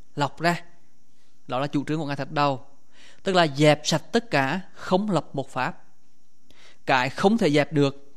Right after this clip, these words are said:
cái còn lại đó, đó là cái chân thật mà chỉ cần lừa ra, rồi sau đó tự thấy, chứ Ngài không hề lập thêm cho nó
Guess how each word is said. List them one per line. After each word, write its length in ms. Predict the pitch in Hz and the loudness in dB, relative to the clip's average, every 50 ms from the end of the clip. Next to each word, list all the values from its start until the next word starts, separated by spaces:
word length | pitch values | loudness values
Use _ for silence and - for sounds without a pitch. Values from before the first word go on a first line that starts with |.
| - - | -4 -2
cái 180 | 131 117 127 | 0 0 0
còn 420 | 131 - - - 175 170 170 170 165 | -2 2 6 8 8 10 8 8 6
lại 240 | 156 143 139 135 135 | 4 4 4 4 4
đó, 220 | 135 143 - - - - - - - - - - - - - - | 4 2 2 2 -2 -8 -12 -12 -12 -12 -12 -12 -12 -12 -6 -4
đó 220 | - 120 117 127 | -2 0 0 0
là 100 | 143 147 | 0 0
cái 200 | 143 147 120 127 | -2 -2 -4 -4
chân 240 | - - 156 160 180 | 0 0 0 2 2
thật 180 | - 139 127 - - - - - - - | 0 -2 -4 -4 -6 -12 -12 -12 -12 -6
mà 320 | 147 151 156 156 151 156 156 | 0 2 4 4 4 4 4
chỉ 100 | - 151 | 2 2
cần 260 | 147 - 170 170 170 156 | 4 4 2 2 4 6
lừa 360 | 156 160 165 165 160 156 156 | 8 10 10 10 10 10 8
ra, 280 | 151 160 165 185 170 - - - - - - - - | 8 6 4 4 2 -2 -6 -10 -12 -12 -10 -4 -2
rồi 100 | 160 151 | -2 0
sau 140 | 165 175 | 2 0
đó 100 | 170 131 | 0 0
tự 280 | 131 - 151 139 135 131 | 0 0 2 2 2 2
thấy, 320 | 127 131 120 120 151 180 - - - - - - | 0 -2 -4 -4 -4 -6 -8 -10 -12 -12 -8 -6
chứ 120 | 135 127 | -6 -4
Ngài 200 | 135 151 151 147 | -2 -2 -2 -2
không 260 | 143 - - 170 202 190 | -2 0 0 0 0 0
hề 300 | 165 156 147 143 143 139 - - | 2 2 2 2 0 -2 -2 2
lập 240 | 151 160 156 - - - | 4 4 4 4 0 2
thêm 220 | - 170 170 180 | 4 4 4 4
cho 120 | 190 196 | 0 -2
nó 320 | 175 143 110 98 131 147 | -2 -2 -2 -2 -2 -2